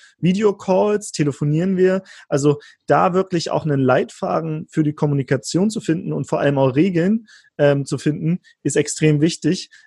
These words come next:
Ähm, und vor allem auch ein einziges Kommunikationssystem zu nutzen. Also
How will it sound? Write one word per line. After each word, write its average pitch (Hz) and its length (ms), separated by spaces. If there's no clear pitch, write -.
Ähm, 147 300
und 220 400
vor - 160
allem 190 360
auch 156 380
ein 185 300
einziges 185 640
Kommunikationssystem 165 1300
zu - 160
nutzen. 156 540
Also 143 340